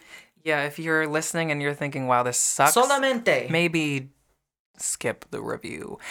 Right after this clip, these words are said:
Speaker 1: Maybe that's, maybe that's why we haven't gotten any reviews, 'cause we
Speaker 2: Why?
Speaker 1: tell them only to leave five stars, and some people are like, "Mm,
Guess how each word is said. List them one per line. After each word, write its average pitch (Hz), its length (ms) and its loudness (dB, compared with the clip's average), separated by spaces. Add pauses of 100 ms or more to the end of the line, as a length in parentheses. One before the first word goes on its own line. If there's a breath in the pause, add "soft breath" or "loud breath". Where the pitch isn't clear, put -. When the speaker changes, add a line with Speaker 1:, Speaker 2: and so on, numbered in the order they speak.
(140 loud breath)
Speaker 1:
Maybe 277 180 4
that's, 392 180 2 (220 loud breath)
maybe 320 160 6
that's 160 380 2
why 139 120 4
we 127 120 -2
haven't 123 300 -4
gotten 120 280 0
any 123 200 -6
reviews, 147 500 -4
'cause 151 180 -8
we 160 60 0
Speaker 2:
Why? - 40 -2
Speaker 1:
tell 151 200 2
them 139 180 -4 (100)
only 143 280 0
to 131 100 -4
leave 120 200 -8
five 131 320 2
stars, 127 240 0
and 131 100 -6
some 139 220 0
people 143 220 -4
are 139 160 0
like, 139 280 -4
"Mm, 269 300 -2